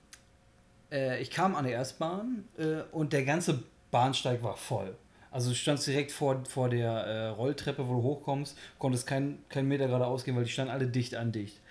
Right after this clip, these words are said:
So, und ich denk mir natürlich so, ich weiß, wie dämlich ihr alle seid, wenn die erste Bahn, also die Bahnen fahren ja da im, mindestens im Fünf-Minuten-Takt.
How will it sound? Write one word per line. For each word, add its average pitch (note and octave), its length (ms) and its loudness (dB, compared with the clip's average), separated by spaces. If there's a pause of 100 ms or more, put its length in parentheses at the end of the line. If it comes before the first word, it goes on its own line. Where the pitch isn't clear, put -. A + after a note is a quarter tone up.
(260)
So, B2 200 -4
und G#2 200 -6
ich C3 220 -8
denk C#3 220 -2
mir D3 100 0
natürlich C#3 320 0
so, B2+ 100 -4
ich A2 180 -6
weiß, D#3+ 240 2
wie B2 60 -4
dämlich C3+ 580 2
ihr G2+ 100 -4
alle G2+ 180 -6
seid, G2 380 -4 (240)
wenn B2 120 0
die A#2 100 2
erste D#3 320 0
Bahn, C#3+ 160 0
also B2 160 0
die B2 60 0
Bahnen C3 300 2
fahren B2+ 300 0
ja B2 140 4
da A#2 120 2
im, C3 400 -2
mindestens F3 520 4
im A#2+ 100 0
Fünf-Minuten-Takt. A2 800 -2